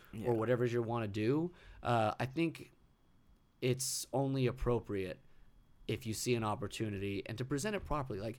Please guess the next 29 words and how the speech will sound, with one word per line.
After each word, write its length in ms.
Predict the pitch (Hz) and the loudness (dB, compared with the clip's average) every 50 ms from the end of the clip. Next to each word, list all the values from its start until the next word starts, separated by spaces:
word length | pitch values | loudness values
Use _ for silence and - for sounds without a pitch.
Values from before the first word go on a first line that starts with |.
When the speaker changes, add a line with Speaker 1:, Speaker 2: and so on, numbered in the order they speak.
| - - | -10 -10
Speaker 2:
you 100 | 113 107 - - | -8 -8 -6 -2
Speaker 1:
Yeah. 60 | 170 | -2
Speaker 2:
gotta 200 | 196 208 202 170 | 0 2 2 2
respect 460 | 127 107 - - - 120 131 131 - - | 2 0 -2 -4 -4 -6 -6 -6 -4 -4
other 180 | 123 113 101 95 | -4 -2 -2 -2
people. 460 | - - 107 - 131 - - - - - - - - - - - - - - - - | 0 0 0 0 0 -4 -8 -8 -14 -18 -20 -20 -20 -20 -20 -20 -20 -20 -20 -8 -2
And 160 | - 123 127 | 2 4 4
that's 200 | 139 165 185 131 | 4 4 2 2
the 120 | 147 143 143 | 4 4 4
issue. 220 | - - - 139 | 4 4 2 2
Like, 200 | 123 113 113 - - | 2 2 2 0 -2
every, 400 | - 143 147 165 170 156 147 - | -4 0 2 4 6 6 6 4
everybody 460 | 143 156 156 156 156 147 147 139 139 | 4 2 4 4 4 4 4 4 4
in 100 | 135 123 | 4 4
the 120 | 120 123 | 4 2
entertainment 460 | 123 123 117 110 - 127 143 165 151 131 | 2 2 0 0 0 0 0 0 0 0
industry, 440 | 120 113 107 - - - 117 107 | 0 -2 -2 -6 -6 -6 -6 -4
not 160 | 113 123 123 - | -4 -4 -6 -6
everybody, 280 | - - 143 160 - | -8 -8 -8 -8 -8
that's 160 | 82 87 - | -8 -8 -8
such 200 | - - - 127 | -8 -8 -8 -8
a 40 | - | -8
broad 240 | - - 76 71 - | -8 -6 -6 -6 -8
statement, 320 | - - - - - - - | -8 -12 -12 -12 -14 -10 -4
but 140 | - 123 107 | -4 -4 -4
Speaker 1:
<laughs> 560 | 107 101 117 - - - - - - - - | -4 -8 -8 -8 -8 -10 -12 -12 -12 -4 0
Speaker 2:
a 80 | - | 4
lot 300 | 139 139 147 147 156 160 | 6 8 8 10 10 10
of, 340 | 156 151 139 127 127 131 - | 8 8 6 4 0 -2 -6